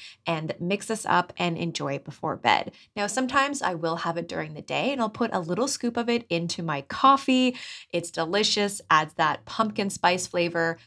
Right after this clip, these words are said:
the cloves, the cinnamon, the allspice. This is one of my absolute favorite Organifi products.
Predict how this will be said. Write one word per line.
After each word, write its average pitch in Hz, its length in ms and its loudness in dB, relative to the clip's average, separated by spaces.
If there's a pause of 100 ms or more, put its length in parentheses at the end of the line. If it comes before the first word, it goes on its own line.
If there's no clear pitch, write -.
(100)
the 170 80 -6
cloves, 185 560 2
the - 100 -12
cinnamon, 175 720 -2
the - 180 -2
allspice. 165 720 4 (280)
This 185 180 -2
is 185 140 -4
one 175 160 -2
of 175 100 -6
my 165 320 0
absolute 180 640 0
favorite 160 380 -2
Organifi 147 680 -4
products. - 500 2